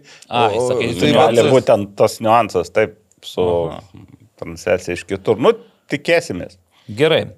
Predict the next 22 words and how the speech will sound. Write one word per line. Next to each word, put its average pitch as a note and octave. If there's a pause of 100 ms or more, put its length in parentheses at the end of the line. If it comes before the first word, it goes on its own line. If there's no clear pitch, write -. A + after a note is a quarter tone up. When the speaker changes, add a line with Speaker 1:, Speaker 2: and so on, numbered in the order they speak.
(120)
Speaker 1:
tai E3+ (500)
ir D3+
vis D#3
tiek D#3+
siūlo F#3+
dar E3
tada D3
tokį C#3
eilinį C3+
mūsų A2
pa-, A2 (220)
paspėliojimą, D3+ (180)
pabandyti, B2+ (480)
mm, G#2+
e, G#2 (1300)
sporto C3
baro A#2 (200)
Begemoto A#2+
sapnas A2
vardu E3 (280)
laimėti B2
čekį. D#3+